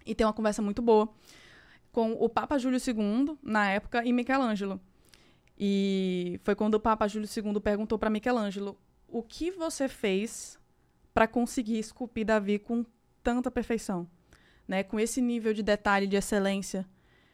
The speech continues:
E aí, Michelangelo olhou pro Papa Júlio e ele falou assim,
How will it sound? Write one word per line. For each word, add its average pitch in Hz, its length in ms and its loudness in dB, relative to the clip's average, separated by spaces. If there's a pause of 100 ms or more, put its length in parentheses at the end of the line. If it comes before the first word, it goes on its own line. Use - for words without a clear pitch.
(400)
E 202 140 6
aí, 214 440 2 (220)
Michelangelo 220 800 0
olhou 233 440 2 (640)
pro 240 140 0
Papa 233 260 0
Júlio 233 400 -2 (800)
e 220 120 4
ele 220 100 4
falou 214 220 0
assim, 214 340 -2